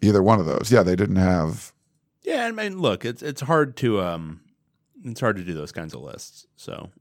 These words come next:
Speaker 1: Yeah.
Speaker 2: you know, but
Speaker 1: But the, I, I don't think the, I'm glad that they mentioned the, the S E C clashes with two of the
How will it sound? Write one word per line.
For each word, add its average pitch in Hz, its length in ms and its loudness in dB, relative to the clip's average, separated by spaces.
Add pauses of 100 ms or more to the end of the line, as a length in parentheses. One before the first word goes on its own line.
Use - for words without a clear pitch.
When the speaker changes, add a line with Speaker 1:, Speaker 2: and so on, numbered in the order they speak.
(360)
Speaker 1:
Yeah. 107 200 6 (160)
Speaker 2:
you 92 80 -14
know, 71 180 -16
but 78 220 -14 (320)
Speaker 1:
But 113 140 2
the, 131 200 4
I, 123 40 6
I 123 140 4
don't 143 160 2
think 147 220 0
the, 98 320 6 (400)
I'm - 140 2
glad 180 240 4
that 151 100 2
they 107 120 4
mentioned 95 600 2
the, 85 280 0
the 82 120 0
S 92 160 2
E - 40 0
C - 180 -2
clashes 76 540 2
with 80 260 -6
two 87 180 0
of 80 60 0
the 80 260 -2